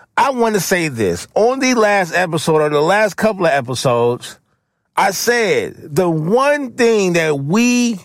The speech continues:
go through as a Raider fan is we are not a consistent team.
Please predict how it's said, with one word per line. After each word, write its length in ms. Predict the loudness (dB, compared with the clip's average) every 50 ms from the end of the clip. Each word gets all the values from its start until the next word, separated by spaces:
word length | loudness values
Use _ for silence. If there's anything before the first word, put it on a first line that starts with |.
| _ -6 -2
go 300 | 0 2 2 2 0 0
through 260 | -2 0 0 2 2
as 240 | 2 2 2 0 -2
a 100 | -2 0
Raider 320 | 0 0 0 0 0 -2
fan 360 | -4 -2 -2 0 0 0 0
is 160 | 0 -2 -2 -2
we 340 | 0 0 2 2 2 2
are 260 | 2 2 2 2 0 0
not 380 | -2 -2 0 0 0 0 -2 -6 _ _ _ _
a 100 | -4 -4
consistent 800 | -2 -2 -4 -4 -4 -6 -4 -2 -2 -2 0 -2 -4 -4 -4 _ -6
team. 400 | -4 -2 -2 -2 -2 -4 -6